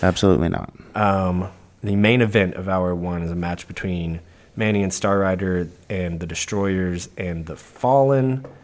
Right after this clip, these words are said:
Speaker 2: Uh, Luscious Lawrence and Omar Amir, Wet Dream Tag Team, Beaches and Cream were on commentary for that match. Uh, came out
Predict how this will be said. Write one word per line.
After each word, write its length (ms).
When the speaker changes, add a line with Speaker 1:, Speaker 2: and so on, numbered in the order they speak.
Speaker 2:
Uh, 160
Luscious 540
Lawrence 460
and 60
Omar 340
Amir, 360
Wet 220
Dream 260
Tag 320
Team, 260
Beaches 380
and 100
Cream 360
were 260
on 560
commentary 640
for 220
that 220
match. 680
Uh, 600
came 240
out 320